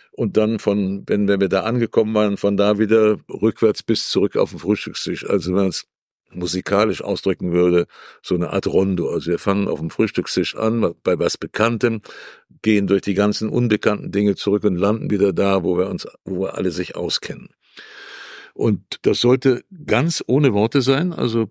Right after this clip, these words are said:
es sollte überhaupt kein, äh, Text drauf sein, sollte nur so lang sein wie ein Musikstück, auch auf Musik geschnitten,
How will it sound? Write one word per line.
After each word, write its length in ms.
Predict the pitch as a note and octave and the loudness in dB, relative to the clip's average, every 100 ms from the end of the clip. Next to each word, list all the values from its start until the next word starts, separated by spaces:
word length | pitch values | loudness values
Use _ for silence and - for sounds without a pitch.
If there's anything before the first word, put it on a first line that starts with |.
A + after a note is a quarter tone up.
| - | -6
es 100 | - | -4
sollte 220 | - G#2 A#2 | -2 0 0
überhaupt 280 | A#2+ A2+ | -2 -2
kein, 220 | - G#2 G#2 | -4 -2 -2
äh, 420 | G2 - - - - | -6 -10 -12 -8 -4
Text 280 | G#2 - | -4 -2
drauf 200 | G#2+ A2 | -2 -2
sein, 340 | - A#2 A#2 A#2 _ _ _ - | 0 -2 -2 -6 _ _ _ -10
sollte 340 | G#2+ A2+ A#2 | -2 0 2
nur 220 | A#2 C3+ | 2 4
so 100 | B2+ | 4
lang 240 | A2 G#2+ A2+ | 2 2 2
sein 300 | G#2+ G2+ G2 | 2 2 0
wie 120 | F#2 | 0
ein 140 | G#2 | 2
Musikstück, 760 | G2 F#2+ A#2 - - C3 - - | 2 2 0 0 0 -2 -2 -8
auch 160 | - | -8
auf 200 | - - | -8 -10
Musik 320 | F2+ F2+ A#2+ B2 | -6 -4 -2 -4
geschnitten, 540 | A2 A2+ - - D3 | -6 -6 -6 -6 -8